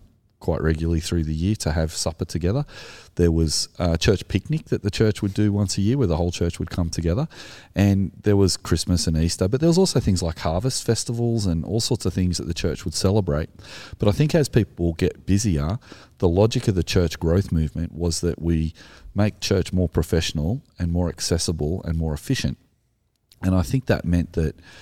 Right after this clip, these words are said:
there was, I think there was a good intent behind that because they were trying to design church to be helpful to busy people. But my observation by, by the nineteen nineties was that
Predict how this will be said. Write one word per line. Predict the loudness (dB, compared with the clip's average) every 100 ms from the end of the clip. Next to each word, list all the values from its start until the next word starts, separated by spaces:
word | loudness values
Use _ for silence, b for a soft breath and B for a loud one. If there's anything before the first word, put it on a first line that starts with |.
| B B B 2
there | 4
was, | 4 2 -6
I | -6
think | -2 2
there | 2
was | 2
a |
good | 0 0
intent | 0 0 0 0
behind | 0 0 0 -2
that | -4 -8
because | -6 -4 0
they | 0
were | 0
trying | 0 0 0 0
to | 0
design | 0 0 2 0
church | 0 0 0 -2 -10
to | -6
be | -2 -2 -4 -4
helpful | -2 -2 -4 -4
to | -4
busy | -2 -2 -2 -2
people. | -2 -2 -6 -8 B B B B 0
But | 0 0 -6 -20 _
my | -2 2 4
observation | 2 0 -2 -4 -2 -4 -4 -8 _ -6
by, | -2 -2
by | -2 0 2
the | 2
nineteen | 0 0 0
nineties | 0 0 0 -2 -2
was | 0 0 2
that | 0